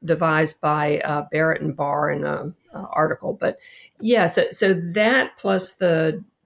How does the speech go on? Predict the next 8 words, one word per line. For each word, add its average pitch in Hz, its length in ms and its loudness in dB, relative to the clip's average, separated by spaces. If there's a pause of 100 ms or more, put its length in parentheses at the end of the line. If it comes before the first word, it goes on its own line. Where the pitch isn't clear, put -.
(140)
dismissal, 196 760 0
denial, 180 880 2 (420)
and 170 180 0
distortion 196 760 0
of 175 220 -2
reality, 156 1080 -2 (640)
their 170 320 2
egocentrism, 180 1500 0